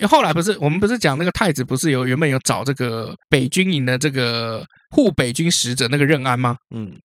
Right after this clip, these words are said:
Speaker 1: 这后来这个长安平叛了以后，汉武帝认为啊，啊，这个任安啊，狡猾，啊，这怎么样？想要，你想要坐观成败，看谁赢就归附谁，对不对？你就是这种人，
Speaker 2: 嗯。
Speaker 1: 所以你这种人哦，就是对朝廷哦怀有二心，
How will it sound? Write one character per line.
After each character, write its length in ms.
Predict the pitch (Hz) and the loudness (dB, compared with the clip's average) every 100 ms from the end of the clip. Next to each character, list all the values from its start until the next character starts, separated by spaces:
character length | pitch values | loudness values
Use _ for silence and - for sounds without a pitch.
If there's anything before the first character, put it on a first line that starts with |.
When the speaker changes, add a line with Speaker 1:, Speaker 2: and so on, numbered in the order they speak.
| - | -2
Speaker 1:
这 140 | 254 | 0
后 120 | 247 | 2
来 180 | 226 175 | 2 0
这 80 | 208 | 0
个 160 | 202 165 | 0 0
长 180 | 165 | 0
安 140 | 175 202 | 0 -2
平 200 | - 139 | -2 -2
叛 180 | 226 185 | 0 -2
了 80 | 127 | 0
以 80 | |
后， 80 | 143 | 0
汉 140 | 180 151 | 0 0
武 60 | |
帝 100 | 135 | 0
认 240 | 151 160 117 | 0 0 -4
为 100 | 90 | -8
啊， 100 | 95 | -4
啊， 100 | 147 | -2
这 100 | 196 | 0
个 80 | 190 | 2
任 220 | 220 147 | 2 2
安 160 | 143 135 | 0 -2
啊， 140 | 113 - _ _ - | -4 -14 _ _ -2
狡 260 | - 135 - | 0 2 0
猾， 400 | - 127 131 - - - | -2 -2 -2 -4 -8 -2
啊， 140 | 160 | 0
这 100 | 208 | 0
怎 100 | 185 | 0
么 60 | 147 | 0
样？ 140 | 160 139 | -2 0
想 140 | 156 | -2
要， 60 | 185 | 0
你 120 | 233 | 0
想 140 | 226 | 0
要 60 | 202 | 0
坐 320 | - 339 202 | 2 4 4
观 200 | 196 220 | 2 0
成 180 | 226 131 | 0 -2
败， 180 | 151 151 - _ | 0 -2 -6 _
看 200 | - 208 | -2 0
谁 220 | 185 156 170 | 2 0 0
赢 260 | 135 127 190 | -2 -4 0
就 140 | 175 | 0
归 220 | 147 160 165 | 2 0 2
附 140 | 160 | -2
谁， 140 | 123 117 | -4 -2
对 80 | 185 | 0
不 60 | |
对？ 140 | 190 139 _ _ | 2 0 _ _
你 180 | 147 135 | 0 2
就 160 | 214 | 2
是 100 | 175 | 2
这 100 | 196 | 0
种 160 | 175 120 | -2 -4
人， 80 | 101 | -12
Speaker 2:
嗯。 60 | - - - | -14 -20 -2
Speaker 1:
所 120 | 294 | 0
以 40 | 262 | 2
你 60 | |
这 120 | 143 | 2
种 120 | 202 131 | 0 0
人 100 | 120 | -4
哦， 100 | 127 - - - | -8 -12 -8 -2
就 80 | |
是 80 | 185 | 0
对 200 | - 175 - | 2 0 0
朝 280 | - 127 151 | -4 0 0
廷 200 | - 127 | -2 -6
哦 80 | - | -6
怀 200 | 135 160 | 0 0
有 120 | 147 - | 0 0
二 200 | 208 135 | 0 0
心， 280 | - 131 | -2 -4